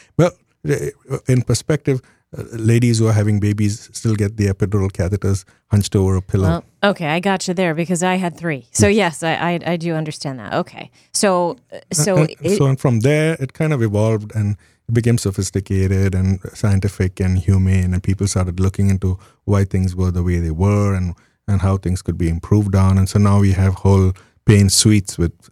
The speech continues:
Speaker 1: you know, X-rays and s-, uh, fluoroscopy and ultrasound, and the radiologists, uh, who are trained use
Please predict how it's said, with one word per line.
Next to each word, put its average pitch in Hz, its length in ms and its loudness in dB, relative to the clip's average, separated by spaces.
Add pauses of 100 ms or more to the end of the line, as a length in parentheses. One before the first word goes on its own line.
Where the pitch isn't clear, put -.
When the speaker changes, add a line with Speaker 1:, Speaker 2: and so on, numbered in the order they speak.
(160)
Speaker 1:
you 92 60 2
know, 82 220 -2
X-rays 90 680 2
and 82 100 -2
s-, - 220 -2
uh, 90 60 -2 (120)
fluoroscopy 90 840 2
and 82 180 -6
ultrasound, 90 840 2 (400)
and 92 260 4
the 92 200 4
radiologists, 90 760 0
uh, 87 180 -2
who 87 180 0
are 80 60 0 (120)
trained 92 260 4 (100)
use 92 80 2